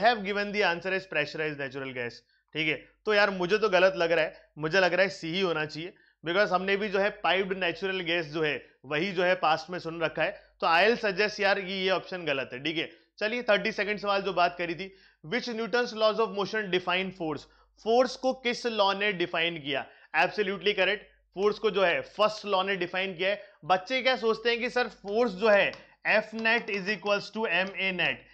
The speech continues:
ये सेकंड लॉ से डिफाइन हुआ। नहीं बेटा, सेकंड लॉ से मैग्नीट्यूड निकल के आता है, but force is defined, force is defined with the help of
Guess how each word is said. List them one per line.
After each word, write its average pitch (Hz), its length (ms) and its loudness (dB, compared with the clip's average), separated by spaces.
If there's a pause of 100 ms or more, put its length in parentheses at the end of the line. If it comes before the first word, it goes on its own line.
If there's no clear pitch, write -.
(140)
ये 214 160 0
सेकंड 233 540 -4
लॉ 214 180 4
से 208 140 -4
डिफाइन 170 360 -4
हुआ। 151 140 -4
नहीं 220 180 -2
बेटा, 160 280 0 (240)
सेकंड 220 440 -2
लॉ 233 200 0
से 262 180 -6
मैग्नीट्यूड 208 720 -4
निकल 208 260 0
के 190 120 -2
आता 160 260 2
है, 143 160 -2 (380)
but - 260 2 (280)
force 247 320 2 (200)
is 240 120 0 (140)
defined, 185 500 -2 (120)
force 247 240 -2
is 247 180 -6
defined 208 360 -2
with 196 140 -4
the 233 120 -4
help 196 280 2
of 233 160 2